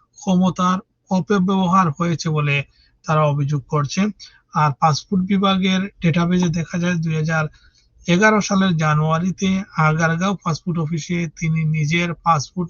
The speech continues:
নবায়নের জন্য আবেদন করেছিলেন। নির্বাচন কমিশনের ডেটাবেজেও তার জাতীয় পরিচয়পত্র,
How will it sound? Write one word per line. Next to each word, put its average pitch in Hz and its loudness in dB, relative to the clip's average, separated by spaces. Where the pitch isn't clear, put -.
নবায়নের 147 -2
জন্য 160 -2
আবেদন 147 -2
করেছিলেন। 139 -4
নির্বাচন 190 6
কমিশনের 202 0
ডেটাবেজেও 175 -2
তার 170 -2
জাতীয় 160 -4
পরিচয়পত্র, 165 -6